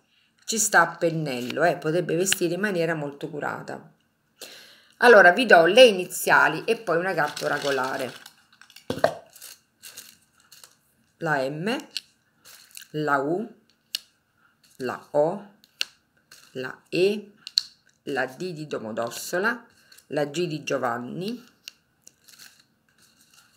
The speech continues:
la N di Nicola, la C di Car-, Carmelo, la P di Paolo, la A di Alex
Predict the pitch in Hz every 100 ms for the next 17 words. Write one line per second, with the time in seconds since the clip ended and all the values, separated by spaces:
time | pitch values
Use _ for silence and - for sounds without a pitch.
0 | - _ _ _ _ _ _ _ _ -
1 | - - _ 156 165 175 175 160 147 202
2 | 190 160 160 143 127 131 170 214 214 -
3 | _ _ _ _ _ _ _ _ _ _
4 | _ _ _ _ _ _ - _ 143 156
5 | - 196 165 156 165 143 127 156 - _
6 | - 160 131 135 131 131 147 139 131 131
7 | 160 214 247 - _ _ _ _ _ _
8 | _ _ _ - - _ - - 160 -
9 | - 233 165 160 - 160 143 139 147 175
10 | 226 277 - _ _ _ - - _ _
11 | - _ _ _ _ _ - _ 151 165
12 | 165 147 151 135 139 185 196 - - 254